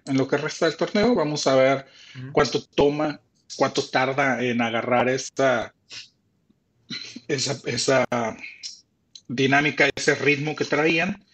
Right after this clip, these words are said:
Speaker 1: pero es, digo, sigues, sigues poniendo a, a León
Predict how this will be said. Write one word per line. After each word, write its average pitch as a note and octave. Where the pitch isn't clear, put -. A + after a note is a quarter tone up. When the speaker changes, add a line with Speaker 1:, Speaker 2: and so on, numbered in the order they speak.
Speaker 1:
pero E3+
es, -
digo, B2
sigues, G#3
sigues F3+
poniendo B2
a, A2
a B2
León A#2+